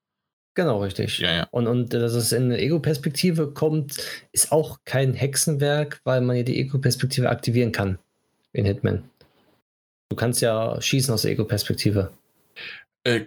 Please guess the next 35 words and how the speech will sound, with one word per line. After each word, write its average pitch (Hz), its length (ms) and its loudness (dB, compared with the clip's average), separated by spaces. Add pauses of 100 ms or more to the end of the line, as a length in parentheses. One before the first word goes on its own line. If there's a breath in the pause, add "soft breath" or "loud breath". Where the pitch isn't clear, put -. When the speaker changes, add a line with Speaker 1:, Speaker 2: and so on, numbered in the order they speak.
(160)
Speaker 2:
aber 120 160 2
du 107 100 -2
kannst 117 340 0
nicht 120 140 0
die 117 40 2
ganze 110 220 2
Zeit 98 160 0
laufen 107 340 0
damit. 90 220 -4
Speaker 1:
Nein, 95 160 0
nein, 127 200 2
die 95 80 0
laufen 95 260 0
Speaker 2:
Ja, 175 60 2
ja, 170 100 2
Speaker 1:
nicht. - 120 -4
Speaker 2:
eben. 117 140 -6
Speaker 1:
Aber 113 260 2
ist 113 200 -2
dann, 127 100 0
dann 120 140 0
sozusagen 117 640 -2
kein, 120 240 0
kein 117 200 -2
Unterschied, 123 460 0
weil 110 220 0
die 110 240 -2
Ego-Perspektive 131 600 0
ja 117 120 2
sowieso, 127 720 0
ähm, 117 220 0
schon 120 260 0
programmiert 120 420 0
worden - 240 0
ist. - 320 -2